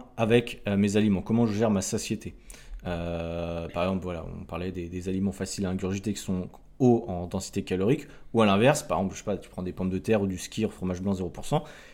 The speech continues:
qui vont justement prendre plus de place dans votre estomac et être moins importants en termes de calories. Donc c'est vraiment trouver, euh, l'équilibre dans tout ça, mais de toute façon les familles de produits sont, sont globalement les mêmes. Euh, est-ce que t'avais, Julien, euh, des choses à rajouter par rapport à tes fameux hacks ?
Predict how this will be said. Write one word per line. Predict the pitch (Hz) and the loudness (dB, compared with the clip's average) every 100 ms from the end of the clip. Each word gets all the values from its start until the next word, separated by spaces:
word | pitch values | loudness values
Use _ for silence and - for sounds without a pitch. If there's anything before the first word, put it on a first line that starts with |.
| - | -6
qui | - | 2
vont | 127 | 4
justement | 123 120 117 | 6 6 4
prendre | 110 104 | 6 2
plus | - 147 | 2 2
de | 123 | 4
place | 117 120 113 | 4 4 4
dans | 101 | 4
votre | 95 - | 0 -2
estomac | 95 - 98 131 147 | -6 0 4 6 6
et | 113 | 4
être | 120 117 | 2 2
moins | 110 120 131 135 143 113 | 2 4 6 4 2 -2
importants | 101 101 120 | -4 -4 -2
en | |
termes | 107 107 | 0 0
de | 101 | 0
calories. | 98 90 90 | 0 -2 -4
Donc | 95 | -2
c'est | 117 | 2
vraiment | 143 | 2
trouver, | 147 - 123 127 147 - - - - 113 | 2 2 6 6 6 2 -14 -20 -2 2
euh, | 104 101 107 | 4 4 4
l'équilibre | 117 139 - 139 120 | 4 4 6 2 4
dans | 104 | 2
tout | 101 98 | 0 0
ça, | - 190 - - - - - - - | 2 2 0 -14 -20 -16 -12 -6 4
mais | 120 147 156 | 8 8 8
de | 110 | 2
toute | |
façon | - 104 131 | 0 -2 0
les | 113 | 2
familles | 107 104 | 2 2
de | 98 | 2
produits | - 95 110 | -2 -6 -6
sont, | 104 90 - | -8 -10 -10
sont | - 92 | -10 -6
globalement | 92 90 90 | -4 -4 -6
les | 87 | -8
mêmes. | 90 - - - - 104 | -12 -16 -20 -20 -2 4
Euh, | 107 107 104 104 107 104 - | 6 8 6 6 4 4 0
est-ce | 120 - | -8 -2
que | 139 | 2
t'avais, | 123 123 | 6 6
Julien, | 113 113 123 120 | 4 2 2 2
euh, | 101 95 | 2 0
des | 95 | -4
choses | 107 | -6
à | 98 | -4
rajouter | 92 - | -4 -2
par | - 92 | -2 -4
rapport | 95 | -4
à | 92 | -6
tes | 98 | -4
fameux | - 110 104 - | 2 4 4 2
hacks ? | 107 - - | -4 -4 -12